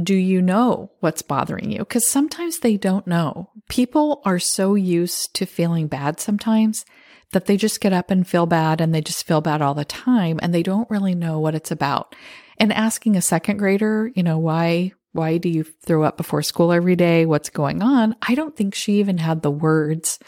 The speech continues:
to talk about what was going on. Sometimes our teens don't have the words. And you could ask them, "Have you tried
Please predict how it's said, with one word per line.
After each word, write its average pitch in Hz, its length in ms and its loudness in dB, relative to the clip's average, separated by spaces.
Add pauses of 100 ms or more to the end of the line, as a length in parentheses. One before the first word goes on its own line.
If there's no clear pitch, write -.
(420)
to 180 100 0
talk 156 320 -4
about 147 240 0
what - 160 0
was 165 160 -4
going 151 260 -2
on. 143 140 -2
Sometimes 285 460 -2
our 247 120 2
teens 277 380 0
don't 151 160 0
have 151 220 -4
the 151 80 0
words. - 460 -8 (1200)
And 226 180 4
you 240 80 4
could 269 220 -2
ask 233 260 -2
them, 190 160 2
"Have 214 340 -2
you 208 140 2
tried 226 680 -2